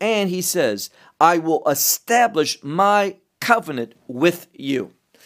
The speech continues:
Now, what is a covenant? I believe I've shared with you before. A covenant can be thought of as a container of blessings. A covenant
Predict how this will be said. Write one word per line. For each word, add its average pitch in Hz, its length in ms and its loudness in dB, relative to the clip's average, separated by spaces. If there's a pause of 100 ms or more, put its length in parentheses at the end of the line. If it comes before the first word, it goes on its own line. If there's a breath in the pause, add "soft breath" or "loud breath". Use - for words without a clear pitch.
(340 soft breath)
Now, 156 560 2
what 254 200 4
is 214 140 -6
a 180 80 -6
covenant? 139 460 -2 (600)
I 110 40 -16
believe 143 340 0
I've 139 280 2
shared 160 380 -4
with 143 140 -8
you 143 140 -6
before. 156 560 -6 (960)
A 170 120 6
covenant 170 760 -6 (480 soft breath)
can 196 180 2
be 175 140 6
thought 214 420 0
of 120 300 -2
as 156 380 4 (120)
a 151 180 2
container 165 1160 -8 (460)
of 120 300 0 (180)
blessings. - 880 -6 (640 soft breath)
A 175 160 6
covenant 180 680 -4